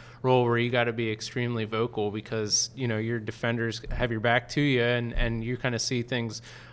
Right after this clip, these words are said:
a little bit better, uh, a wider perspective. Just kinda give me an idea during a game.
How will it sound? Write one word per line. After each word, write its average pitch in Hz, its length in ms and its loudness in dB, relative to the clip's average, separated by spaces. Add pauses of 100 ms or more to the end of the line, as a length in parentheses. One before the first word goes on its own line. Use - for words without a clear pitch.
a 131 60 2
little 131 160 6
bit 127 200 4
better, 120 920 2
uh, 113 80 -6
a 117 80 -4
wider 117 280 2
perspective. 123 640 0
Just 120 200 -4
kinda 190 180 0
give 160 160 0
me 175 80 2
an 156 80 2
idea 139 460 2
during 131 260 0
a 120 60 -2
game. 120 440 -2